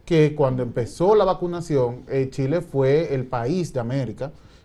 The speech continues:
que más rápido empezó a inocular a sus ciudadanos. ¿Qué sucedió? La gente se confió, pensó que al recibir la primera vacuna ya era inmune al virus y pues todas las medidas se relajaron.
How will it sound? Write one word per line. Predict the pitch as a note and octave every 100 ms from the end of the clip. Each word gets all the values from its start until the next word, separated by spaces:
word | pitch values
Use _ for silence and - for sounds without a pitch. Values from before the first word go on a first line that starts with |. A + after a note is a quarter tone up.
| _
que | F3
más | C#3+ D3 D3+
rápido | D#3+ E3+ - E3
empezó | C#3 C3 B2
a | C3+
inocular | C3 C3+ C3+ C3
a |
sus | C3 B2
ciudadanos. | C3 B2 C3+ G3+ D3+ G2+ - - _ -
¿Qué | B3+
sucedió? | C#4 C#4 A3 B2+ - - _
La | C3+ C3+ B2
gente | C3+ B2+
se | C3 D3
confió, | B2 F3 B3+ A3+ - - _ _ -
pensó | D#3 D3 G3 G3+
que |
al | D#3
recibir | B2+ C3 C3+ F#3
la | D3 A#2+
primera | A#2+ C3 D3
vacuna | D3+ D3+ A3 D3 F2+ A2
ya | A#2+
era | B2+
inmune | C#3 C#3 C#3+ D#3+
al | F#3+
virus | A#3 G#3 G#3+ - - - - -
y | A3+ A3+ A3+
pues | - G3+ F#3 - -
todas | G#3 G#3+ G3+
las | G3+ G3
medidas | F#3 E3 E3+
se | E3
relajaron. | E3 D3+ A2+ - -